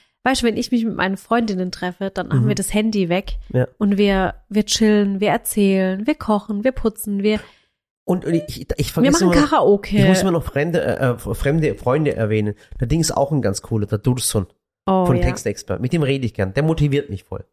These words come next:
Speaker 1: Ihr telefoniert auch ganz gern.
Speaker 2: Ja, gerade immer telefoniert mit ihm. Ja. Und dann gibt's noch den Hakan, mit dem telefoniere ich auch voll gern.
Speaker 1: Ach, der Hakan, der muss mal wieder
Speaker 2: Ja.
Speaker 1: vorbeikommen.
Speaker 2: Ja, und der Henrik, Henrik Hoffmann. Der ist auch richtig cool. Es gibt
Speaker 1: Ja.
Speaker 2: so viel. Der Markus, der Markus ist auch ein ganz cooler.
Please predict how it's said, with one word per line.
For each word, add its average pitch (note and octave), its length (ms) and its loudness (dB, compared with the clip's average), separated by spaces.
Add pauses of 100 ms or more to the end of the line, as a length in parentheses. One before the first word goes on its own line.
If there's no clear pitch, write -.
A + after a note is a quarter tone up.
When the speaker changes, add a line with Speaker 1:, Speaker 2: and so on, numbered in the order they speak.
Speaker 1:
Ihr - 100 -2
telefoniert D4 460 2
auch G3 160 0
ganz F3 180 -8
gern. F3 180 -6
Speaker 2:
Ja, A2+ 120 2
gerade D#3+ 320 -4
immer E3 180 2
telefoniert B2 460 -2
mit G2 80 -6
ihm. F#2 180 -8 (220)
Ja. G2+ 80 0
Und - 80 -6 (320)
dann D3+ 80 2
gibt's E3+ 160 -4
noch E3 80 0
den D3 180 2
Hakan, G#2+ 380 -4
mit G#2+ 100 -4
dem C3+ 120 -2
telefoniere D3 360 0
ich B2+ 80 -2
auch A#2+ 140 0
voll A2 180 0
gern. F#2 220 -8 (100)
Speaker 1:
Ach, A3 240 -4
der F3+ 220 -4
Hakan, F#3+ 340 -6
der G3 100 0
muss F#3+ 160 -4
mal F#3 120 -6
wieder B2+ 140 0
Speaker 2:
Ja. - 40 0
Speaker 1:
vorbeikommen. F#3 540 -8
Speaker 2:
Ja, - 100 0
und D#3 300 -2
der D3 60 0
Henrik, C3 440 -2 (180)
Henrik C#3 280 0
Hoffmann. G#2 380 -2 (1000)
Der C3+ 80 4
ist D3 120 -2
auch A2 200 -4
richtig - 320 -14
cool. G2 160 -10 (600)
Es G#2+ 140 0
gibt G#3+ 120 0
Speaker 1:
Ja. F#3+ 60 2
Speaker 2:
so C3+ 80 2
viel. A#2 160 -2
Der A#2+ 100 0
Markus, A#2 480 -2
der A2+ 80 -2
Markus A2+ 260 -2
ist - 40 -6
auch - 100 -4
ein A2 60 2
ganz G#2 200 -2
cooler. G2+ 260 -8